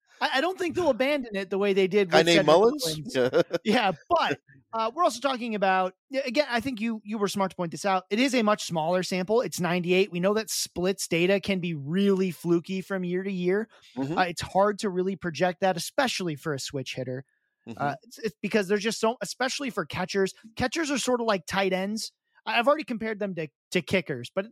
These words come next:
Speaker 1: they're actually more like tight ends.
Speaker 2: <laughs>
Speaker 1: And, and part of that is because of the learning curve they have when they get to the major leagues. It's not, you know, like, wi-,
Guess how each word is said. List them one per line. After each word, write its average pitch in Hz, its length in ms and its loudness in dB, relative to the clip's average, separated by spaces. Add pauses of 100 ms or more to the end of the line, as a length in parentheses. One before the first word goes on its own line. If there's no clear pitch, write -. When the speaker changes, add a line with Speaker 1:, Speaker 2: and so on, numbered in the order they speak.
Speaker 1:
they're 294 140 0
actually 339 320 0
more 247 180 4
like 208 180 0
tight 165 260 -4
ends. 135 420 -14
Speaker 2:
<laughs> - 460 -18
Speaker 1:
And, 226 280 0
and 214 140 -2
part 330 220 0
of 311 80 -2
that 247 120 4
is 190 100 -6
because 208 300 -4
of 185 80 -10
the 196 100 2
learning 214 360 2
curve 170 260 0
they 156 120 0
have 160 180 0
when 165 100 -2
they 160 100 -4
get 180 200 -2
to 165 80 -8
the 165 80 -6
major 147 320 -4
leagues. 147 400 -8 (360)
It's - 180 -6
not, 220 440 0 (240)
you 214 100 2
know, 208 220 4
like, 220 160 0
wi-, 208 200 0